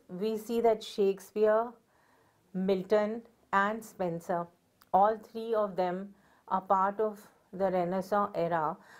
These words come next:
then that is what makes the Renaissance era unforgettable completely. So, uh, but the political happenings that were going on were rather very, uh, you know,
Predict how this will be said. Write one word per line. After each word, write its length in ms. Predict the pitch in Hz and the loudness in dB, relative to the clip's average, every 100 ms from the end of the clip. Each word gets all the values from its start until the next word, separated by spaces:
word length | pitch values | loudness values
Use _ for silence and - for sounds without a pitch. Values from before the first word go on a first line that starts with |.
| - | -4
then 240 | 202 233 214 | 2 2 4
that 200 | 214 254 | 2 2
is 120 | 240 | 0
what 180 | 254 240 | -2 -2
makes 360 | 220 226 214 | -4 -2 -2
the 140 | 202 226 | -2 0
Renaissance 580 | 196 196 202 233 233 - | 0 -2 -4 -2 -2 -2
era 280 | 190 202 202 | -2 -2 -2
unforgettable 1300 | 190 196 202 190 - - 190 170 175 190 185 220 214 | -4 -4 -2 -4 -4 -2 0 2 0 0 0 0 0
completely. 800 | 185 175 190 190 190 156 147 - _ _ _ | -4 -4 -4 -6 -6 -10 -12 -12 _ _ _
So, 440 | - - 247 240 233 - - - - | -8 2 4 4 0 -8 -20 -20 -8
uh, 300 | - 190 190 180 175 | -2 0 -2 -4 0
but 220 | 226 233 | 0 2
the 80 | 262 | -2
political 680 | 262 220 196 196 226 262 262 | -2 -4 -2 -4 -2 0 0
happenings 800 | 196 180 175 208 220 214 190 - - | -2 -4 -4 0 0 2 -2 -8 -4
that 240 | 190 196 | 0 0
were 100 | 196 | 0
going 460 | 185 175 196 220 214 | -2 0 0 0 0
on 340 | 175 180 185 | 0 -2 -2
were 160 | 190 214 | 0 0
rather 640 | 180 156 180 190 196 240 | -2 -4 2 2 2 -2
very, 440 | 208 196 214 226 226 _ _ _ _ - | -4 -4 -4 -8 -10 _ _ _ _ -10
uh, 460 | 185 180 180 175 180 | -4 0 0 0 -2
you 160 | 180 | -2
know, 440 | 185 196 190 - | -2 0 0 -4